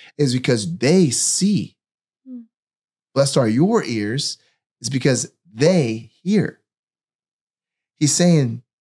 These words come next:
Speaker 1: "You trust me. You're really following me. You really love me."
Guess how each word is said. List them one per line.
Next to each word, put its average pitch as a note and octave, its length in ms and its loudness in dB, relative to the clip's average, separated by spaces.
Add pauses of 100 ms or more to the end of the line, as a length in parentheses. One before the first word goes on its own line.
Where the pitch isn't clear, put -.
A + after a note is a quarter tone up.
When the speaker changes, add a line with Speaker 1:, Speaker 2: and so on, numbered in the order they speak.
(920)
Speaker 1:
"You A#2+ 160 -4
trust C#3+ 420 -2
me. - 200 -14 (1120)
You're B2 160 2
really C3+ 480 2
following B2+ 500 -2
me. E2+ 200 -6
You B2 120 -2
really C3+ 460 2
love C3 400 0
me." - 160 -12